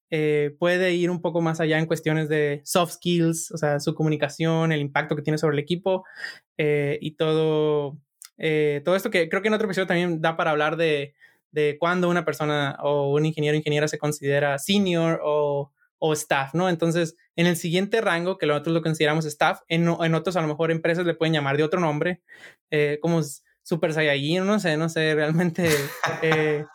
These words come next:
Speaker 1: cuánto se
Speaker 2: Super
Speaker 1: considera
Speaker 2: Software
Speaker 1: staff. Yo en lo
Speaker 2: Engineer.
Speaker 1: personal, eh, e-, staff, yo lo considero así como una persona así que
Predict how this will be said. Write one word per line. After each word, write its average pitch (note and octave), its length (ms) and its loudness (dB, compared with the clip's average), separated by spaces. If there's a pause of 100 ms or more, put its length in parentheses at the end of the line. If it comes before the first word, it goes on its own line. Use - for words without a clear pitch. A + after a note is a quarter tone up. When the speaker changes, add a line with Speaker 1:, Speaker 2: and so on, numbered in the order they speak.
(580)
Speaker 1:
cuánto D#3+ 300 0
se C3+ 100 -2
Speaker 2:
Super C3 80 2
Speaker 1:
considera A#2 300 0
Speaker 2:
Software A2 160 2
Speaker 1:
staff. A2 140 0
Yo A2+ 40 -2
en G3 60 2
lo B3+ 180 2
Speaker 2:
Engineer. - 60 -4
Speaker 1:
personal, A3+ 600 -2 (220)
eh, D#3 760 2 (1040)
e-, B3 180 0
staff, G#3+ 480 -2 (140)
yo F#3 180 0
lo G3+ 100 0
considero F#3+ 340 0
así F#3 120 0
como F#3 300 0
una G3 220 0
persona E3 400 2
así E3 260 -2
que D#3 420 0